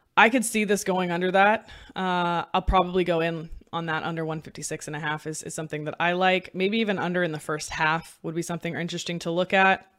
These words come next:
Uh, the Dream are gonna have tons of paint presence. That's where the Lynx are gonna try to succeed offensively.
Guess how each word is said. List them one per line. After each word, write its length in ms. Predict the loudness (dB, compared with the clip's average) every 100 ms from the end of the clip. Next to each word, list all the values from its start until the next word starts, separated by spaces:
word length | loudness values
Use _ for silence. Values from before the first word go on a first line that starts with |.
| -6
Uh, 300 | -2 0 0
the 140 | -2 -4
Dream 300 | 0 4 4
are 80 |
gonna 200 | 4 2
have 260 | 2 2 -2
tons 220 | -8 -6
of 100 | -4
paint 240 | -2 -4 2
presence. 420 | 2 2 0 0
That's 260 | -2 -4
where 140 | -2 -2
the 80 | -2
Lynx 240 | -4 -4
are 60 | -4
gonna 160 | -4
try 180 | -2 -2
to 80 | -2
succeed 360 | -6 -6 -2
offensively. 760 | 0 0 -2 -6 -6 -2 -2 -2